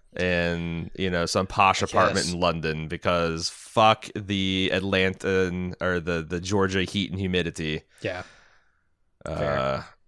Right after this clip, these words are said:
Speaker 1: so I, I don't know. I don't know. I haven't, I've, I, I haven't, haven't actually followed his career.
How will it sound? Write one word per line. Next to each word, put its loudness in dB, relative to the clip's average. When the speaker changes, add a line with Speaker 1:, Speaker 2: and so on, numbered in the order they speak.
Speaker 1:
so 2
I, 6
I 8
don't 6
know. 6
I 4
don't 4
know. 2
I 6
haven't, 4
I've, 4
I, 6
I 6
haven't, 4
haven't 2
actually 4
followed 2
his 0
career. -2